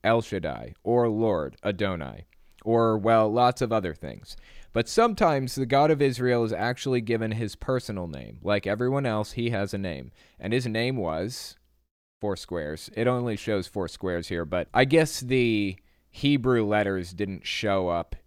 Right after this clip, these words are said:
in the P D F, but I can just show you guys what it looks like real quick. This right here, this is what the Tetragrammaton looks like here in the corner.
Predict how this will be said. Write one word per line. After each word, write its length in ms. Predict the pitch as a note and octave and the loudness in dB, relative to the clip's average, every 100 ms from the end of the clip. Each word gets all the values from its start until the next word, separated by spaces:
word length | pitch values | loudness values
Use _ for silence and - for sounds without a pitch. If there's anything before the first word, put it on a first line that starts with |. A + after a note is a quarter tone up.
| _ _ _ _ _ _ _ | _ _ _ _ _ _ _
in 300 | G2+ G2+ F#2 | -6 -4 -6
the 100 | F2 | -6
P 220 | - G2 | -6 -4
D 180 | F2 E2+ | -4 -4
F, 300 | F2 - - | -4 -6 -8
but 220 | D2 F2+ | -4 -2
I 120 | G#2 | -2
can 180 | A2+ C3 | -2 -4
just 160 | A2+ - | -4 -6
show 240 | - F2+ | -4 -2
you 160 | F#2 F2+ | -2 -4
guys 360 | E2 D#2 D#2 | -4 -4 -6
what 140 | F2 E2 | -8 -8
it 100 | - | -8
looks 220 | D#2+ - | -12 -8
like 260 | D2+ D2 - | -8 -8 -8
real 200 | C#2 C#2+ | -10 -8
quick. 380 | D2+ C2+ - - | -10 -12 -14 -10
This 420 | G#2 A#2+ C3+ - | -2 0 0 0
right 320 | A#2 A2+ G#2+ | 0 2 0
here, 380 | - A2 G2 F#2 | -4 -4 -2 -2
this 260 | E2+ A2+ - | -2 -2 -4
is 140 | G2+ | -4
what 160 | G#2 F#2+ | -4 -4
the 100 | F#2+ | -4
Tetragrammaton 840 | G#2+ F#2+ F2+ F2+ F2 E2+ - E2+ | -4 -4 -6 -6 -6 -6 -8 -8
looks 240 | E2 - E2+ | -10 -10 -6
like 240 | D#2 D#2 | -6 -6
here 180 | G2 F2 | -6 -6
in 100 | E2 | -8
the 60 | |
corner. 600 | D#2+ F#2 F2 F#2 G2+ G#2 | -8 -8 -6 -6 -8 -10